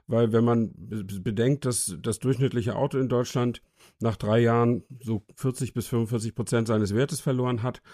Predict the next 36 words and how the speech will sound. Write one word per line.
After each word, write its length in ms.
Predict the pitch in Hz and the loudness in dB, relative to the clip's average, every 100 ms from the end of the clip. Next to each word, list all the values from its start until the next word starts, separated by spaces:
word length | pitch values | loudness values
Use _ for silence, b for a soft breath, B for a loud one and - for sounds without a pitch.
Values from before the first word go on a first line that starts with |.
| B B | B B
dann 160 | - 107 | 0 2
wäre 120 | 117 | 2
es 100 | 120 | 2
eigentlich 240 | 101 123 - | 0 0 2
genau 300 | 120 127 139 | 4 6 4
richtig, 420 | 123 127 127 113 | 2 0 -2 -2
in 160 | 113 | -2
dem 200 | 120 143 | 4 6
Moment 440 | 143 120 113 117 - | 6 6 6 4 0
ein 100 | 107 | -2
drei 200 | 101 107 | 0 2
Jahre 200 | 117 101 | 2 0
altes 260 | 98 95 | -2 -4
Auto 220 | 92 101 98 | -6 -4 -6
zu 140 | - | -8
kaufen, 360 | - 80 90 85 b b b | -10 -10 -12 -20 b b b
was 240 | 101 107 - | 0 0 0
vielleicht 320 | 107 110 98 | 0 0 -2
gerade 380 | 101 113 123 95 - | 0 2 2 0 -4
den 160 | 113 101 | -2 0
tüv 260 | 151 160 - - - | 0 0 -4 -14 -12
wieder 360 | 95 117 131 127 | -6 0 2 2
frisch 240 | - 139 | 0 -2
überstanden 480 | 120 120 123 123 120 | 0 -2 0 -2 0
hat, 160 | 120 123 | -2 -4
wofür 240 | 107 120 | -4 -2
die 100 | 104 | -2
Chancen 360 | 113 117 - 113 | -2 -2 0 0
ja 100 | 104 | 2
in 60 | |
dem 160 | 107 104 | 0 0
Alter 260 | 110 120 | -2 -2
auch 100 | 98 | -4
gut 180 | - 110 | -6 -8
stehen. 360 | - 127 147 170 B B B B B B - | -2 2 2 0 B B B B B B -2
Ähm, 480 | 135 127 127 131 | 2 6 6 4